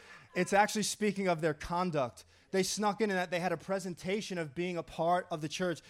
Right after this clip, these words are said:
They pre-, they presented as if they were under the lordship of Christ, but it says they actually snuck in. And here's what they were doing, exact words. They perverted the grace of God by saying that grace was a means for immorality.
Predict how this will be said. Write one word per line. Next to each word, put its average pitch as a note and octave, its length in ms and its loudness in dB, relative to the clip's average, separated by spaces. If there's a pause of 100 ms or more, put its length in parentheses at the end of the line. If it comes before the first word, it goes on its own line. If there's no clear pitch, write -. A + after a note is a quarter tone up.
(180)
They F3 100 0
pre-, G#3 240 -2
they F#3+ 140 2
presented G3 360 0
as F3+ 140 0
if F#3 80 -2
they F#3+ 80 2
were F3+ 120 4
under G3 180 2
the F3+ 100 2
lordship F#3+ 420 0
of D#3+ 160 -6
Christ, F#3 400 0
but F3 80 -6
it D#3+ 60 -4
says F#3 240 -4
they F3+ 80 0
actually F3+ 280 -2
snuck G3 380 -4
in. G3 240 -4 (240)
And E3 180 -2
here's G#3 200 2
what G#3 100 2
they G3+ 80 2
were F3 80 -2
doing, D#3+ 320 0
exact E3 380 0
words. D#3 240 -2
They D#3 120 -6
perverted D#3+ 440 -4
the G3+ 80 -4
grace F#3+ 280 -4
of F3+ 120 -10
God C3 260 -6 (420)
by E3+ 140 2
saying F#3+ 340 -2
that E3+ 180 -4
grace F3 420 -2
was F3 180 -6
a D#3 60 -4
means F3+ 440 -6
for D#3 180 -10
immorality. D3 640 -4